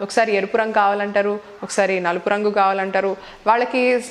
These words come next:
ఏది కావాలో వాళ్ళకే తెలియదు అనమాట. కాబట్టి ఈ మనశ్చాంచల్యం ఉన్న వ్యక్తుల్లో ఏంటంటే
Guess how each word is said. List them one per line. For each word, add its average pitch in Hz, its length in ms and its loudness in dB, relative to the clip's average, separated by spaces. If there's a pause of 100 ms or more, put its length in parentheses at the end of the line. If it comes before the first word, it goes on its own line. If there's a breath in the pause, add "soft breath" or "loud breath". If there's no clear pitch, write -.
(120)
ఏది 226 400 2
కావాలో 269 280 2
వాళ్ళకే 233 400 2
తెలియదు 196 320 -2
అనమాట. 165 300 -8
కాబట్టి 247 540 -2
ఈ 240 180 -2
మనశ్చాంచల్యం 247 960 0
ఉన్న 214 140 -2
వ్యక్తుల్లో 214 440 0
ఏంటంటే 202 640 -2